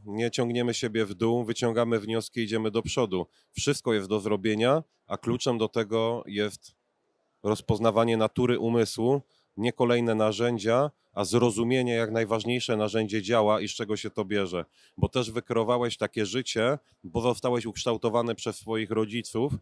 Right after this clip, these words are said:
i programy, o których nie masz nawet pojęcia, że w tobie są, kreowały ci życie. I teraz taki szok ze stresem jest momentem przebudzenia i momentem, w którym możesz właśnie spojrzeć głębiej. Gdyby,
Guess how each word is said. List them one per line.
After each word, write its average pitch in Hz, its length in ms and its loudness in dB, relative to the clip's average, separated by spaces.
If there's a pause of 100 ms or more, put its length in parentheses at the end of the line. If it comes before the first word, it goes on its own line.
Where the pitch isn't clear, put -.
(240)
i - 120 -6
programy, 120 480 4
o 110 60 2
których 110 280 -2
nie 120 100 0
masz 117 180 0
nawet 120 280 0
pojęcia, 123 380 -2
że 107 120 -4
w - 40 -18
tobie 107 260 -2
są, 123 240 -2
kreowały 113 540 2
ci - 160 -8
życie. 104 440 -4 (480)
I 101 120 -8
teraz 127 520 4 (100)
taki 110 340 -4
szok 131 480 2 (300)
ze 104 140 -4
stresem 131 680 -2 (420)
jest 110 160 -4
momentem 120 420 0
przebudzenia 113 720 -2
i 107 80 -2
momentem, 117 420 -2
w - 40 -20
którym 110 240 -4
możesz 110 340 -4
właśnie 107 360 -4
spojrzeć 107 460 -4
głębiej. 92 540 -2 (420)
Gdyby, 113 460 -4